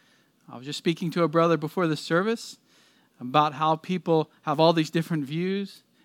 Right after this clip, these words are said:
Teachers, false teachers even, have different views. But what matters is what Scripture says. What matters is what the Bible says.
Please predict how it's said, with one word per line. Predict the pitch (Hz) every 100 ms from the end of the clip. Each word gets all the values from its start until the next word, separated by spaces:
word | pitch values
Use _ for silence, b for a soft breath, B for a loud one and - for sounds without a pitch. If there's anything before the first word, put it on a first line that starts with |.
| -
Teachers, | 185 185 - 190 185 175
false | - 170 180 -
teachers | 190 180 - 185 175
even, | 180 180 190 b b b
have | - 165 160
different | 165 175 185
views. | 143 170 190 202 196 b b b b b b
But | -
what | 165 190
matters | 185 208 208
is | 180
what | 185 -
Scripture | - 190 - 156
says. | - 127 - - - _ _ _ _ _ -
What | 165
matters | 190 240 240
is | 208 170
what | 202
the | 147
Bible | 131 160 190 175 151
says. | - 127 - -